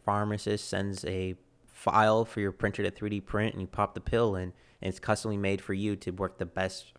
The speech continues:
for you." It's not cover as many as we can with medicine, it's individual medicine,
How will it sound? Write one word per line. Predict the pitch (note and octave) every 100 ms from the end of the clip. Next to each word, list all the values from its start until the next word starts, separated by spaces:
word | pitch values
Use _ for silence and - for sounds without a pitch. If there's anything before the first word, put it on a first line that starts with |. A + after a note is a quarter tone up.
| -
for | - G2
you." | F#2 G#2+ G#2 D#2 - _ - - - -
It's | - G2
not | A#2+ A2+ A2 - _
cover | - A#2+ A2+
as | A2
many | G#2 G2+
as |
we | G2
can | F2+ - B2+
with | B2+ -
medicine, | F#2+ F#2 - F#2 -
it's | G2 - -
individual | - G2 F#2 G#2+ G#2 F#2
medicine, | E2+ F2 F2 - -